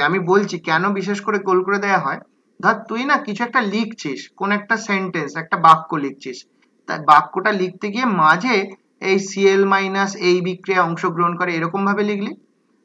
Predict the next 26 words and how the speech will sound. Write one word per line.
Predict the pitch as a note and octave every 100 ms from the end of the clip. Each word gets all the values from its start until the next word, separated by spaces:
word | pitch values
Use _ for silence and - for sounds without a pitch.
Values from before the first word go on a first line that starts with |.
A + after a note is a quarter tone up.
| -
আর | F3+
একজন | G#3 A#3+ B3+
কি | C4 C4
করলো, | C4 G#3+ A#3 - _ - -
সিএল | - G#3 G#3 G#3+
minus | G#3 G3+ G#3 G#3 F#3+
এই | F#3
বিক্রিয়া | F#3+ - G3 F3
অংশগ্রহণ | F3 F3+ F3+ F3+
করে, | E3 D3 - - D3+
এমন | F#3 G#3
ভাবেই | G#3+ A#3 A#3+
মাইনাসটা | G3+ G3+ G#3+ G#3 A3+
দিল | A#3+ F#3+ - - _ _ -
যে | G3 E3+
পরীক্ষক | F3 G3+ G3 - - -
hyphen | D3+ E3 E3 B3+ C4+
দিয়েছেন, | D4 D#4+ - F#3 - _ _ _ - C3+
আপনি | D3 E3 D3
hyphen | E3+ A#3 C4
দিয়েছিস | C#4+ D#4 A3 G3 G3 - _ _ E3+
নাকি | F#3+ A3+ A#3+ A#3+ - _ - E3+
সেটা | G3 G3+ G3+ E3+ - D#3 -
charge | D#3 G3+ A3
বুঝিয়েছিস, | A#3 A#3+ B3+ A3 G3+
সেটা | F#3 G#3+